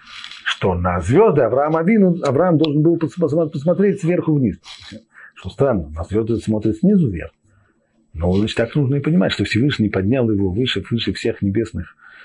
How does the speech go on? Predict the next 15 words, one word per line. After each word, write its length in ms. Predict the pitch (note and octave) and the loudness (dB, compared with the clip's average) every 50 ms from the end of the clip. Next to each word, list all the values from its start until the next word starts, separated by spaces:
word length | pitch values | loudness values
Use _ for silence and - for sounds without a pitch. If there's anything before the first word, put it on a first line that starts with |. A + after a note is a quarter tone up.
| - _ - | -14 _ -2
небесных 400 | G2+ G2+ A#2 A#2 - - G2+ - | 0 0 0 0 0 -2 -4 -2
сфер, 240 | - C#3 C#3 B2+ | 0 0 0 0
так 180 | - G#2+ G2 - | 0 -2 -4 -2
что 140 | - A2 G2+ | -2 -2 0
звезды 380 | F#2+ G2 A2 A#2+ A2+ G#2 G2 | 0 0 0 0 0 -2 -2
оказались 640 | F2+ - F#2+ F2+ F2+ F#2+ F2+ F2+ F2+ F2 - - _ _ _ _ _ _ _ - | -4 -2 -4 -4 -4 -2 -2 -2 -4 -6 -8 -12 _ _ _ _ _ _ _ -6
у 80 | F2+ | -4
него 440 | F2+ F2+ F2+ E2+ E2 E2 E2 - - _ _ _ _ _ _ _ - | -2 -2 -2 -2 -4 -6 -8 -10 -14 _ _ _ _ _ _ _ -8
внизу. 480 | G#2 G2 G2 G2+ G2 F2 E2 E2 - _ - - _ _ _ _ _ _ _ _ _ _ _ _ - - - - - - - - _ _ _ - - - - - - - - - - - - - - - - _ _ _ - - _ _ _ - - - - - - - - | -4 0 0 0 0 -2 -4 -8 -14 _ -20 -20 _ _ _ _ _ _ _ _ _ _ _ _ -20 -20 -20 -20 -20 -20 -20 -20 _ _ _ -12 -10 -8 -6 -4 -4 -4 -6 -8 -10 -12 -14 -16 -18 -20 -20 _ _ _ -20 -20 _ _ _ -20 -20 -20 -20 -20 -8 -2 0
Ну 140 | C3+ C3+ D3 | 2 2 4
и 20 | |
как 180 | - D#3 C3+ - | 4 4 4 4
все 160 | - C#3 B2 | 4 2 2
это 120 | - - | 2 2
понимать? 560 | - A2+ G#2+ G2+ F#2+ F2+ - - - - - | 0 0 0 0 0 -2 -2 -4 -6 -10 -14